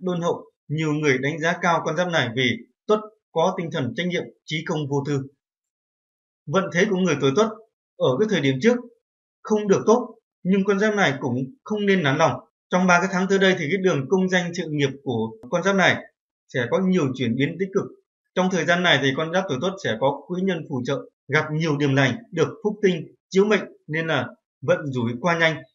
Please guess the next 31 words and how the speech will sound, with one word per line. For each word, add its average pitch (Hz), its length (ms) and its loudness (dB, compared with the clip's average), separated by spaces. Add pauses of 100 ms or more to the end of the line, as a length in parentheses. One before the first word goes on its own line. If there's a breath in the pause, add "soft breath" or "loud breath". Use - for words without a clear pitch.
(100)
vận 151 280 -2
may 151 180 2
gõ 120 340 0
cửa 104 140 -4 (160)
khiến 156 120 -8
ai 147 240 0
cũng 110 140 -8
phải 107 200 -6
ghen 135 140 -2
tị. 143 60 -4 (720)
Vâng, 139 220 0
kính 165 140 -2
thưa 170 160 2
quý 165 100 -2
vị 175 80 0 (100)
và 127 80 2
các 127 80 -4
bạn, 151 200 -2 (380)
ừ, 139 80 -10 (180)
trên 180 100 2
đây 170 240 8
là 139 240 2
bốn 180 180 4
con 165 140 -2
giáp 185 200 4 (320)
có 190 160 -2
thể 147 80 0
nói 143 260 4
là 151 240 0
cực 139 180 -8
kỳ 165 60 -4